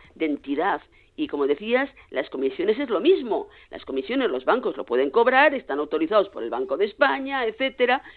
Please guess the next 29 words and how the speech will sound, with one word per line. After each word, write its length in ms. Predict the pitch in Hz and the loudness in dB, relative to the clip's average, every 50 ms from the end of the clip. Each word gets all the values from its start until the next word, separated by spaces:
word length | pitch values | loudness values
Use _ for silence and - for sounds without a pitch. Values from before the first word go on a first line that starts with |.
| - - - | -20 -14 -2
pero 200 | - 190 165 160 | 2 2 2 2
tú 100 | 180 175 | 2 2
también 260 | - 170 190 202 190 | 2 2 2 2 0
puedes 260 | 190 190 185 190 196 | 2 2 4 4 2
decidir 320 | 196 220 220 233 247 285 - - - _ - | 0 0 -6 -4 -6 -6 -8 -12 -20 _ -8
dónde 180 | 233 254 240 | -6 -6 -2
tener 280 | 240 196 185 170 151 - | -2 0 2 2 0 0
tu 100 | - 151 | -4 -4
dinero. 480 | 143 139 165 208 202 165 131 101 - - _ _ - | -2 2 4 4 4 2 0 -4 -4 -12 _ _ -8
Y 100 | 170 160 | -8 -8
si 140 | - - 156 | -6 -6 -4
te 140 | - 160 - | -4 -2 0
cobran 320 | - 226 233 240 247 269 | 0 2 2 2 2 2
mucho, 400 | 294 311 - - 311 330 392 - - _ _ - | 2 0 0 -2 -6 -6 -6 -8 -12 _ _ -2
pues 160 | - 208 202 | -2 -2 2
te 100 | - 190 | 2 2
cambias 260 | 202 233 233 196 175 | 2 2 0 0 -2
de 40 | 170 | -2
entidad 240 | 147 143 - 156 190 | -4 -2 -2 0 0
bancaria, 560 | 233 254 247 262 247 247 247 240 240 233 - | 0 0 0 0 -2 -2 -2 -2 -8 -8 -8
que 160 | - - 202 | -4 0 2
hay 120 | 208 202 262 | 2 4 4
muchas 500 | 277 - 269 - - 208 214 247 294 - - - - | 2 0 -2 -4 -2 -2 0 0 -2 -4 -12 -20 -8
hoy 200 | - 165 190 196 | -2 2 2 4
en 140 | 196 208 196 | 2 2 0
día 300 | 226 226 214 208 214 - - - - | -2 0 0 0 0 -4 -12 -18 -4
que 100 | - 165 | -4 -4
puedes 240 | 160 254 254 202 196 | 0 2 2 2 2
negociar 640 | 208 254 247 208 180 180 - 190 196 196 202 196 | 2 0 2 2 0 0 2 2 4 4 4 2